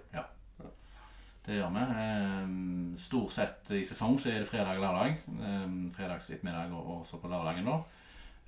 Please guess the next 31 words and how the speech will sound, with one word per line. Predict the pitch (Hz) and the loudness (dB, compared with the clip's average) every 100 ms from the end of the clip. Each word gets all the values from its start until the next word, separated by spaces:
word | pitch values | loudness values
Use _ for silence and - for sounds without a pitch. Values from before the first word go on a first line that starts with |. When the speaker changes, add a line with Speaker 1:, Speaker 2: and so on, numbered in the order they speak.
| 104 | -2
Speaker 1:
Eh, | 101 95 92 90 87 | 0 2 0 0 -2
og | 82 | -2
så | 98 90 | -2 0
i | 90 87 87 87 85 82 | 0 0 -2 -2 -2 -4
fellesferien | - 98 82 - 90 104 | 0 0 0 -2 0 0
så | 120 | 2
har | 110 | 2
vi | 107 | 0
hatt | - | 0
åpent, | 101 - 80 80 - 90 | 0 0 -4 -6 -6 -4
eh, | 85 82 80 80 78 78 | -2 0 0 0 -2 -4
stort | 78 - - 90 82 - | -6 -10 -6 -6 -6 -6
sett | 82 - - - - | -6 -8 -12 -18 -10
tre-fire | 95 87 - 82 85 | -6 -6 -4 -4 -2
dager | 82 80 | -2 -2
i | 87 | -4
veka | 85 90 101 | -4 -2 0
etter | 95 - 90 | -2 -6 -8
hva | - 95 | -4 2
vi | 92 | 2
har | - | 2
klart. | 92 123 - - - - - - - - - - - | 4 2 0 -10 -20 -18 -20 -20 -20 -20 -20 -18 -8
Eh, | 90 92 | -6 -6
planen | - 107 92 98 | 0 2 4 4
i | 101 | 4
år | 98 95 113 | 4 2 2
er | 107 | 2
at | 98 | 0
vi | 98 | -4
skal | 98 | -2
ha | 95 | 0